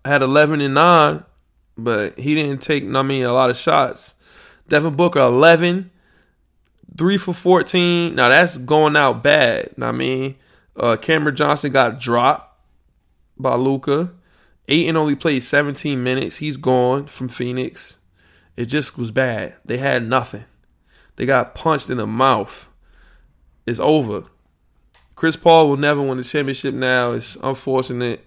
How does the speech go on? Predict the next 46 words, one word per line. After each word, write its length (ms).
but 460
I 100
don't 160
know 140
what, 500
what 220
we 120
gonna 220
say. 240
You 140
feel 180
me? 80
It's, 100
it's 460
over. 380
The 100
whole 220
shit 220
is 160
done. 240
Two, 200
he, 200
two 220
years. 340
This 160
is 140
his, 220
his 180
window. 460
Y'all 220
keep 200
talking 260
about 180
the 80
trade 680
didn't 220
happen, 420
this, 140
that, 100
and 180
the 40
third. 320
This 140
was 120
his 180
chance. 540